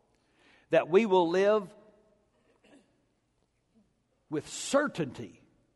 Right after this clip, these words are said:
in a world that isn't sure about anything. We look forward to this study, God. Open our ears and our hearts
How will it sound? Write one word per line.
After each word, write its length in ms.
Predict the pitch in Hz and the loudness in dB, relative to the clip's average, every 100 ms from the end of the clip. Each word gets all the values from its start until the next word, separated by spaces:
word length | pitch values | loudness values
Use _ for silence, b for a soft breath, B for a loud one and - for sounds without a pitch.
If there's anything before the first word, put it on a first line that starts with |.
| _ _ _ _ _ _ _ - | _ _ _ _ _ _ _ -14
in 140 | 135 | -8
a 60 | 135 | -6
world 320 | 139 175 160 | -2 0 0
that 100 | 139 | -2
isn't 200 | 165 117 | -4 -6
sure 280 | - 160 151 | -12 -8 -6
about 240 | 139 131 | -2 -4
anything. 420 | 110 101 - 90 82 _ _ _ _ _ _ _ _ _ _ _ _ _ _ | -4 -14 -18 -20 -20 _ _ _ _ _ _ _ _ _ _ _ _ _ _
We 140 | 143 175 | 0 2
look 220 | 180 170 | 2 0
forward 300 | 202 196 165 | 2 2 2
to 60 | |
this 180 | 139 147 | -2 -8
study, 360 | - 170 147 123 | -6 -4 -2 -4
God. 320 | 123 113 110 - | -2 -2 -2 -2
Open 360 | 190 180 185 | -2 -2 -6
our 300 | 113 160 147 - | -4 -2 -2 -6
ears 460 | 196 208 190 185 - - | -6 0 0 0 -6 -6
and 320 | 196 214 220 - | -2 -2 -2 -4
our 260 | 170 175 | -2 -4
hearts 640 | 160 170 147 123 - - | 0 2 2 0 -8 -20